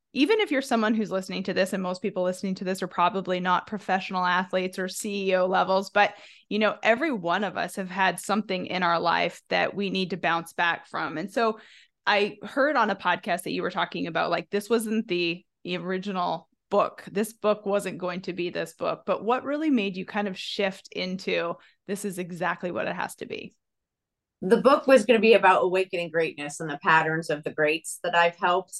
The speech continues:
Speaker 2: And then I, while I was trying to write that book, nothing was working out with it. I mean, just every avenue, I just kept hitting some walls, and I'm trying to write it. And I was just gonna go the independent, small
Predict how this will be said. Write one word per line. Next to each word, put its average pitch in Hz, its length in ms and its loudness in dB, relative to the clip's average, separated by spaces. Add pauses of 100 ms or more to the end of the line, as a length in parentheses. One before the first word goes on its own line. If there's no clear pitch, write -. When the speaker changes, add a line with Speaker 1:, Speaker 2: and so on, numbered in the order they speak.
(100)
Speaker 2:
And 156 580 2 (280)
then 180 320 0
I, 180 300 0 (400)
while 185 280 6
I 208 120 4
was 190 200 -4
trying 208 480 -2
to 175 60 -4
write 139 340 -8
that 143 300 -6
book, 135 260 -4 (640)
nothing 247 800 2 (160)
was 196 240 -2
working 185 400 -4
out 147 240 -2
with 131 160 -10
it. 117 160 -6
I 196 140 4
mean, 190 320 2 (120)
just - 380 -4
every 226 420 2
avenue, 196 440 4
I 180 120 0
just 175 300 -8
kept 190 180 -2 (100)
hitting 196 320 -2 (380)
some 202 300 0
walls, 190 440 4
and 175 80 -4
I'm 165 160 -4
trying 208 380 0
to 185 100 -2
write 170 300 2
it. 190 260 2
And 185 120 -2
I 180 60 0
was 180 120 -8
just 226 240 -4
gonna 202 160 -2
go 190 140 4
the 175 120 -2
independent, 185 640 -2 (100)
small 175 520 2